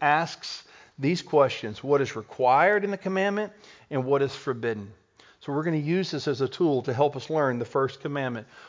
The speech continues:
What is required in the first commandment? Here's the answer. The first commandment requireth us to know and acknowledge God, to be the holy true God and our God,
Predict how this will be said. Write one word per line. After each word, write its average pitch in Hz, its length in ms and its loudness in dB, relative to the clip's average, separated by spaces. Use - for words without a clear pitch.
What 185 200 2
is - 160 -2
required 135 920 0
in 131 120 -2
the 120 60 -2
first 127 380 0
commandment? 113 460 -4
Here's 123 200 -8
the 120 180 -6
answer. 110 380 -10
The 117 80 -12
first 143 280 2
commandment 147 420 2
requireth 151 640 6
us 117 220 2
to - 140 -10
know 131 280 6
and 151 100 0
acknowledge 143 440 -2
God, 101 360 -8
to 135 100 -4
be 127 100 -2
the 117 100 -4
holy 165 380 2
true 165 220 -2
God 110 340 0
and 110 100 -8
our 160 160 -2
God, 98 340 -12